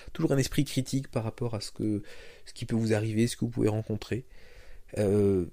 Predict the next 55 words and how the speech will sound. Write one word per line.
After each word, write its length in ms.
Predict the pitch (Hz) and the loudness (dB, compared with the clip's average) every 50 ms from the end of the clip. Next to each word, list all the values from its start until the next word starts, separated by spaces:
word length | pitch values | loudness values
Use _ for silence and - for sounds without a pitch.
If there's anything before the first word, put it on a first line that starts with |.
| - - | -4 4
travaillez 240 | - 147 143 139 | 8 8 10 10
votre 220 | 131 135 131 - - | 8 6 4 4 6
talent, 260 | - 147 165 190 214 | 8 10 10 10 8
bien 180 | 196 156 127 120 | 8 6 6 4
évidemment, 480 | 117 117 117 117 117 117 135 165 190 | 4 4 4 6 6 6 6 4 2
parce 140 | 175 - - | 0 -2 -4
que 140 | - - 104 | -4 -4 -2
même 180 | 113 127 131 | -2 -2 -2
si 160 | 123 - - 95 | -4 -4 -4 -4
vous 180 | 101 101 101 | -2 0 2
avez 260 | 101 98 104 113 117 | 2 2 2 2 0
un 200 | 110 95 95 95 - - | 0 0 -2 -2 -2 0
talent 420 | 101 92 107 131 147 156 156 147 | 2 2 4 6 6 6 6 6
ou 140 | 127 113 107 | 4 2 0
certaines 680 | - - 101 - - - 113 113 113 113 110 107 107 | -4 -6 -8 -8 -6 -6 -4 -4 -4 -2 -4 -4 -2
capacités, 720 | - 110 104 - 110 95 - - 120 - - 120 127 135 - - - - - - - - - | 0 0 0 2 2 2 0 -2 -6 -2 2 2 2 2 0 -4 -8 -10 -12 -14 -18 -12 -6
eh 120 | - 107 | -4 -2
bien, 360 | 113 113 113 110 110 110 104 98 | 0 2 2 2 2 2 2 0
c'est 260 | - - - - 104 | 0 -2 -2 -2 -4
par 280 | - - - 98 95 101 | -6 -6 -8 -8 -8 -6
la 80 | 92 98 | -4 0
maîtrise 520 | 113 123 - - 240 247 214 156 131 - | 0 0 2 4 6 6 6 6 4 2
que 140 | - - 113 | -2 -4 -2
vous 260 | 104 107 107 104 107 | -2 0 0 0 0
aurez, 240 | 104 101 107 90 - | 0 0 -2 -4 -4
que 200 | - - - - | -6 -8 -6 -4
vous 60 | 110 | -2
développerez, 720 | 110 110 101 107 104 98 - - - 113 107 104 98 - - - | 2 2 4 4 4 4 2 2 2 2 2 2 0 2 8 10
par 140 | 135 120 | 10 12
l'entraînement 340 | 135 160 - 180 151 147 143 | 10 10 8 8 8 8 6
que 60 | 135 | 6
vous 40 | 117 | 4
développerez 380 | 110 104 104 104 - - - 101 | 4 2 2 2 2 2 2 2
la 80 | 95 | 2
maîtrise. 400 | 95 98 - - 123 139 190 220 - - - - - - - - - - - - - - - - | 0 -2 -2 -2 0 0 0 -2 -4 -8 -14 -14 -14 -16 -16 -14 -14 -14 -14 -16 -18 -14 -8 0
Travaillez 320 | - - 175 180 214 208 | 2 6 8 8 8 6
tout 100 | - 202 | 6 2
ce 60 | - - | 2 4
qui 80 | 180 | 4
est 40 | 165 | 6
communication 540 | - 170 165 165 160 - 151 - - - 156 | 8 8 8 8 6 4 2 2 2 2 2
énergétique, 540 | 147 143 147 147 151 143 - - 170 - - | 2 4 4 2 2 0 0 -2 -4 -2 -2
ça, 120 | - 151 | -4 -2
ça 160 | - - 139 | -2 0 0
vaut 140 | 131 143 147 | 2 0 0
pour, 300 | 143 - 131 123 117 120 | 0 -2 -4 -4 -4 -4
pour 240 | - - 120 - - | -8 -8 -8 -8 -8
tout 120 | - 139 | -6 -8
ce 100 | 135 - | -8 -4
qui 120 | - - 120 | -2 0 0
est 60 | - | 0
signes, 480 | - - - - 139 131 131 127 127 | 0 -2 0 0 2 2 2 2 0
connexions 580 | - - 123 123 123 117 - - - 120 117 117 | 0 -2 -2 -2 -2 -2 -4 -4 -2 0 0 2
et 60 | 117 | 4
autres. 260 | 123 139 165 170 - | 4 4 2 2 -2